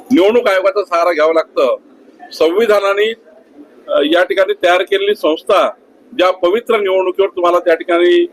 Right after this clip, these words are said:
आधार घ्यावा लागतो. लोकसभेच्या निवडणूक तुम्ही जिंकले तेव्हा मशीन चांगली, तेव्हा मतदार यादी योग्य, विधानसभेची निवडणूक तुम्ही जिंक-, हारले, तुमची मशीन खराब,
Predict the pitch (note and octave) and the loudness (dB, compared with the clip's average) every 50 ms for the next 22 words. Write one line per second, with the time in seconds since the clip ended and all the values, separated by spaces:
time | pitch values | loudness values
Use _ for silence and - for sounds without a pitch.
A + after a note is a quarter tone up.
0 | - - - D3+ C#3+ D3 D3 C3+ E3+ E3 D#3+ C#3 C#3+ D3 D3+ C#3+ C3+ C#3 _ - | -10 -4 -2 0 0 2 2 0 0 0 0 0 2 2 2 2 0 -2 _ -6
1 | E3 F3 G3 - - - - - - - - - - - - - C3+ F3 G3+ F#3+ | -6 -6 -6 -8 -14 -20 -20 -20 -20 -20 -20 -20 -20 -20 -4 -2 0 0 0 0
2 | - A#3+ A3 A3 A3 A#3 A3+ A3 A3 A3+ A3+ A3 G#3+ - - A3 A3 A3 G#3+ G#3+ | -2 0 0 0 0 0 0 0 0 -2 -2 -4 -8 -12 -10 -10 -8 -6 -4 -4
3 | G#3 G#3 A3 G#3+ A3+ A3+ A3+ - _ _ - - - - - C3+ E3 F#3 F#3 F3 | -4 -2 -2 -2 -2 -2 -4 -8 _ _ -20 -20 -20 -20 -6 -2 0 0 2 0
4 | F3 F3 - A#3+ B3 B3+ A#3+ G#3+ G3 G3 F3 C3+ G2+ - - - - - - - | 0 -2 -2 -2 -4 -2 -2 -2 -2 0 -4 -4 -6 -10 -16 -20 -20 -20 -20 -20
5 | - - - - - - - - - E3+ F3+ G3+ - - F#3 - - A3 G#3+ A3 | -20 -20 -20 -20 -20 -18 -16 -8 -2 0 0 0 2 0 -2 -2 0 0 0 0
6 | A3 A3 A3+ A#3 A#3 A3 A3 - G3 D#3 - - - _ _ _ - _ _ _ | 0 -2 0 0 -2 -2 -2 -2 -2 -2 -2 -4 -6 _ _ _ -20 _ _ _
7 | _ _ _ _ - C3 D#3 F3 G3 G#3+ G#3 G#3+ A3+ G#3+ A3 A3 A3+ A3 G#3+ A3 | _ _ _ _ -6 -4 0 0 0 0 0 0 0 0 0 0 0 0 0 0
8 | A3 A3 A3+ A3 - A3 G#3 G#3 G3 G#3 G#3 - D#3+ D#3+ D#3 F3 F#3 G3 G#3 A3 | 0 0 -2 -4 -6 -10 -10 -6 -6 -6 -6 -6 -6 -2 -2 0 2 2 2 2
9 | A3 A3+ A3 - _ _ _ _ - - E4+ F4 - A3 G#3+ G#3+ F#3 - A#3 A#3 | 2 0 0 -4 _ _ _ _ -12 -10 -10 -4 -4 -2 -2 -2 -2 -2 -4 -2
10 | G#3+ G#3 A3 G#3+ F#3+ - | 0 0 0 2 0 0